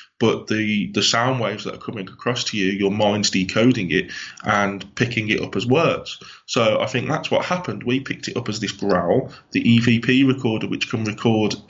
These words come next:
you know, in levels that our human ears can't, picked up the word "hello." So it's very interesting when that happens, 'cause it, it really does help back up this theory that they are just existing on,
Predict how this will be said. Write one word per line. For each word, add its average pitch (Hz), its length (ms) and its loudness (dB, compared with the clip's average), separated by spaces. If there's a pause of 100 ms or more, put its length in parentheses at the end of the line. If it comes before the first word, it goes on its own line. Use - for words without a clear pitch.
(220)
you 107 120 4
know, 98 140 2
in 104 100 2
levels 104 400 0
that 98 160 2
our 98 140 0
human 101 340 -6
ears 92 200 0
can't, - 460 -4 (320)
picked - 240 -4
up - 80 -6
the 107 80 -6
word 98 240 0
"hello." 120 580 2 (280)
So - 160 0
it's - 100 0
very 143 300 2
interesting 120 500 -4
when 107 140 -8
that 127 160 0
happens, - 420 -10
'cause 120 160 -10
it, 117 140 -2
it - 200 -6 (120)
really 123 260 4
does 113 160 -2
help - 300 -2
back - 240 -2
up - 120 -8
this - 220 -4
theory 110 360 2
that 92 280 0 (300)
they 107 140 2
are 104 200 4
just - 160 -6
existing 107 480 -4
on, 98 340 -6